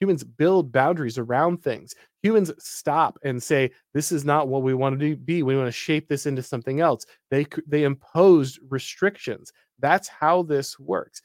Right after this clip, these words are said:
And they thought that if they just stripped out the Christian version or the right-wing version or the traditional version, then that would be fine. And that would just stay that way forever. But of course not.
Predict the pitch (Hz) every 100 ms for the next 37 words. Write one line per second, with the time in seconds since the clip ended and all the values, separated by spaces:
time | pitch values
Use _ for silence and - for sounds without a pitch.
0 | _ - 139 185 208 202 190 156 156 139
1 | 131 - 147 - 127 110 - _ 190 226
2 | - - 165 139 135 123 139 131 113 113
3 | 160 175 156 127 120 131 113 - _ -
4 | 139 - 170 135 117 120 117 123 131 -
5 | _ _ _ _ - 160 202 190 175 165
6 | 160 - 220 208 - _ _ _ _ 131
7 | 139 151 156 151 - 139 135 123 120 -
8 | 202 170 117 170 175 - 233 - 120